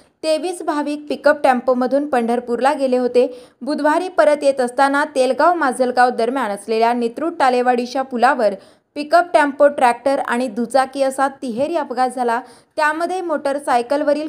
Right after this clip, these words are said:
केशव डाके व टेम्पोमधील नारायण ताटे हे दोघे ठार झाले.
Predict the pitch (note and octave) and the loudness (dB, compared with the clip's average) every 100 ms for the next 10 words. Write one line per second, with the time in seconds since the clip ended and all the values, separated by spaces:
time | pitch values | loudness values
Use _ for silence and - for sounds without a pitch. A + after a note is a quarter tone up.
0 | D4 B3 B3 B3+ A#3+ G#3+ G#3+ C4+ G#3 A3+ | -2 -2 0 -2 2 0 0 -2 -2 -2
1 | A#3 A#3 A#3+ D4+ D4 D4 D4 C4+ A3 A3 | -2 -4 0 0 0 -2 -4 -2 2 2
2 | A#3+ A#3+ G#3 - A#3 G3+ - _ C#4+ D4+ | 0 2 0 2 -2 -2 -14 _ -4 0
3 | D4 B3+ B3+ C4 C#4 A3 G#3 A3 G3 | 2 2 0 -2 0 0 0 -4 -4